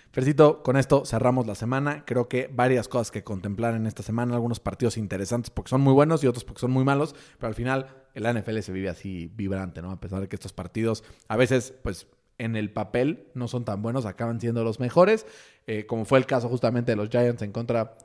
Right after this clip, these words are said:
de los Commanders la semana pasada. Creo que hay partidos que valen la pena. Y mi comparación justamente en este partido para Josh Dobbs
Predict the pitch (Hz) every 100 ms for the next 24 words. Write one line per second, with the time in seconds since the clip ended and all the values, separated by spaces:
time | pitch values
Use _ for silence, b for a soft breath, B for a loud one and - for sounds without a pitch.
0 | - 117 113 120 - 101 - 98 110 110
1 | 95 95 104 110 104 107 143 143 143 127
2 | 117 127 131 - B B B 135 143 110
3 | - 120 110 110 113 135 143 165 - 131
4 | 123 117 120 113 120 107 - 135 123 110
5 | 131 - 107 104 101 98 95 95 90 123
6 | 117 95 90 98 - 185 196 -